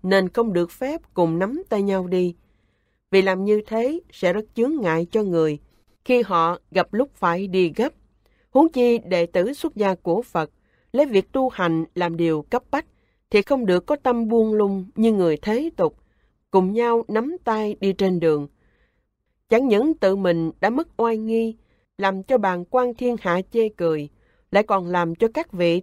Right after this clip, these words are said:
thiện thần hộ giới sinh tâm giận ghét. Đối với người có tâm kính tín Phật Pháp thì làm cho họ mất tâm tín kính,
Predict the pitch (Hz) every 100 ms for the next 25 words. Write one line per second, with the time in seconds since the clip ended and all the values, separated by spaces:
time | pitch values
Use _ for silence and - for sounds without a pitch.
0 | - 175 190 208 170 156 160 165 180 185
1 | 220 277 381 - 240 214 208 196 180 160
2 | 156 180 233 302 _ _ _ _ _ _
3 | _ _ _ _ - 294 320 262 185 175
4 | 170 285 262 220 208 196 _ 220 262 339
5 | 262 277 349 190 - - 226 302 - _
6 | _ - 185 190 185 214 247 202 160 160
7 | - 233 320 - 208 190 180 - 196 233
8 | - 196 247